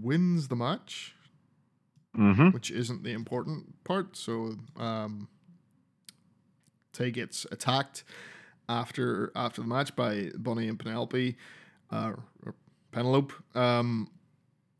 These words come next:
Speaker 1: and who comes
Speaker 2: <laughs>
Speaker 1: running down the ring to save her but Anna Jay? Anna Jay's back.
Speaker 2: That was fucking good to see.
Speaker 1: And she's in the Battle Royale. Aye, i-, it's good,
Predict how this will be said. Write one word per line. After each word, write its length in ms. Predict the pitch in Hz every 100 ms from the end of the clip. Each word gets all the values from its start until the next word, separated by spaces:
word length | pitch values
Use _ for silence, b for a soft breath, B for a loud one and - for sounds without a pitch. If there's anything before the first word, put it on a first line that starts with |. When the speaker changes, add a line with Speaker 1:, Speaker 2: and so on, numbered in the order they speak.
| -
Speaker 1:
and 180 | 117 117
who 160 | 156
comes 300 | - 185 185
Speaker 2:
<laughs> 0 |
Speaker 1:
running 220 | 180 185 175
down 180 | 180
the 100 | 175
ring 160 | 165 175
to 60 | 165
save 240 | 208 226
her 100 | 226
but 200 | 156 120 -
Anna 220 | 214 247
Jay? 420 | 302 359 339 214 - _ _ _ _ _ _ _ _ _ _ _ _ _ -
Anna 180 | 220 202
Jay's 300 | 240 254 196
back. 140 | 214
Speaker 2:
That 100 | 202
was 160 | 190 180
fucking 360 | - 87 95
good 160 | 90 90
to 100 | 92
see. 320 | 90 87 95 - - - - -
Speaker 1:
And 120 | 139
she's 200 | 135 135
in 140 | 202
the 60 | 190
Battle 220 | 180 190
Royale. 520 | 180 165 151 117 107 - - _ _ - _ _ _ _ _ _ _ _ _ _ _ _ _ -
Aye, 180 | 107 113
i-, 40 |
it's 480 | - 131 135 143 139
good, 220 | 190 180